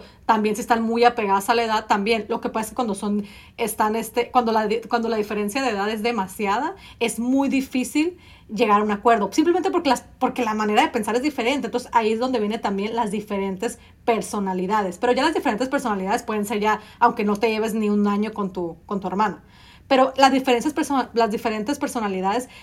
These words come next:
también dan paso a mucho pleito y también a que simplemente hermanas decidan, pues, no tener una amistad, Ale, porque acuérdate que también puede ser muy tu familia, pero realmente no, nosotros en la edad adulta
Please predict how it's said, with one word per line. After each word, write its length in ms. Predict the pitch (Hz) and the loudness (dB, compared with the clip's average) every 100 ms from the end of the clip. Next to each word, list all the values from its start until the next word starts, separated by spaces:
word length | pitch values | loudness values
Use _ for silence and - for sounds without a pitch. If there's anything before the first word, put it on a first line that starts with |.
| - - | -20 4
también 400 | 254 233 233 226 | 4 6 2 2
dan 220 | 254 247 | 2 4
paso 260 | 247 233 254 | 6 6 2
a 60 | |
mucho 400 | 226 233 - 277 | 0 -2 -4 -2
pleito 500 | 262 262 294 370 453 - - - | 0 0 0 -4 -4 -6 -20 -8
y 80 | - | 0
también 280 | 311 294 285 | 4 4 2
a 80 | 359 | 0
que 60 | |
simplemente 540 | - 254 285 285 277 302 | 0 -2 0 -2 0 0
hermanas 380 | 285 277 302 294 | 2 0 0 -2
decidan, 460 | 254 233 233 269 | -2 -2 -2 0
pues, 200 | 269 262 | -2 -2
no 160 | 233 262 | -2 -2
tener 240 | 320 320 | 0 0
una 140 | 330 339 | -2 0
amistad, 400 | 254 - 285 330 | -2 4 6 6
Ale, 160 | 247 | 2
porque 160 | 226 254 | 0 2
acuérdate 300 | 262 277 370 | 4 4 2
que 100 | 330 | 2
también 400 | 233 202 233 269 | 2 2 0 4
puede 160 | 277 | 4
ser 160 | 277 285 | 4 2
muy 100 | 269 | -2
tu 140 | 302 | -2
familia, 420 | 277 214 202 247 - | 0 0 2 0 0
pero 180 | 190 | -2
realmente 360 | 190 196 240 247 | 0 -2 -2 -4
no, 200 | 247 190 | -4 -4
nosotros 320 | 214 202 226 262 | -6 -6 -2 0
en 140 | 233 | 0
la 80 | 185 | 0
edad 120 | 185 | 2
adulta 400 | 220 226 214 277 | 2 0 0 0